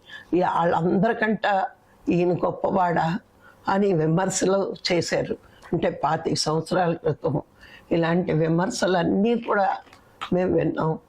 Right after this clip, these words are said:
అంతవరకు కొన్ని రోజుల ముందు వాళ్ళు చెప్పినా ఇప్పుడు మన పరిస్థితులు మన చుట్టూరు మరి పత్రికారు తిరుగుతూ చెప్తున్నప్పుడు చాలా విమర్శించేవారు.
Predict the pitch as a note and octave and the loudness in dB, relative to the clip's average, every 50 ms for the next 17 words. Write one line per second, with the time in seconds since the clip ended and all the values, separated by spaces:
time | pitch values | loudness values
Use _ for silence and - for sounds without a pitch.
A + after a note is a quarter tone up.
0 | - - - - - - F3 F#3 F3+ - A3 A3 B3+ G#3+ G3+ G3+ - A#3+ - - | -20 -20 -18 -8 -4 -2 0 0 0 0 0 0 0 0 -2 -2 -2 -4 -4 -2
1 | - F3 E3+ F3+ F#3 G#3 F#3+ F#3+ F3+ F#3+ F#3 - A#3 G#3+ F3+ E3 E3 E3+ F3+ F3+ | -2 0 0 2 2 2 2 2 2 0 0 0 0 2 2 2 2 2 2 0
2 | G3+ G3+ F3+ F3+ F3+ - - - - D3 - - - E3+ - F3 G3 - - - | 0 0 0 -2 -2 -4 -6 -4 -4 -4 -4 -4 -2 -2 -2 -2 -4 -6 -12 -20
3 | - - - - - - - - - - - A3 G#3+ F#3+ E3 D#3+ D#3+ E3 G3 G3+ | -20 -20 -18 -18 -18 -20 -20 -20 -8 -4 -2 0 0 0 0 0 0 0 -2 0
4 | - G3 G#3 A3 A3 G#3+ - - - - A3 G#3 G3 F3+ E3 D#3+ E3 F#3+ E3+ - | 0 0 0 0 0 -2 -4 -6 -4 -2 0 0 0 2 2 2 2 0 0 -2
5 | G#3 C4 - - A3 G#3 G#3+ G#3+ G#3+ G3 G3+ - _ _ - - - - - - | -4 -6 -4 -2 0 0 2 2 2 0 -2 -4 _ _ -20 -20 -20 -20 -16 -8
6 | - F3+ E3+ E3 E3 - D#3+ D3+ - - - F3+ F#3 F3+ F3+ E3 E3+ - F3+ F3+ | -4 -2 -2 -2 -2 -2 -4 -4 -2 -2 0 0 2 0 0 -2 -2 -2 0 0
7 | F#3 G#3 G3+ - - F#3+ F3 - - E3+ - _ - F#3+ F3+ E3+ E3+ D#3 - - | 0 0 -2 -2 -2 -2 -2 -2 -4 -6 -6 _ -4 -2 0 0 0 -2 -4 -4
8 | - F3 A3 G3+ - - _ - - - - - - - - F#3 F#3+ G#3 A3 A3 | -2 -2 0 -2 -4 -8 _ -20 -20 -20 -12 -6 -4 -2 0 0 0 2 0 0
9 | G#3+ A3 A#3+ - E3+ E3+ F3+ E3 - - - - D3+ - - D#3+ D#3 D3 D3+ - | 0 0 2 2 2 2 2 0 0 -2 -2 -2 -2 -2 0 0 0 0 -2 -4
10 | - | -6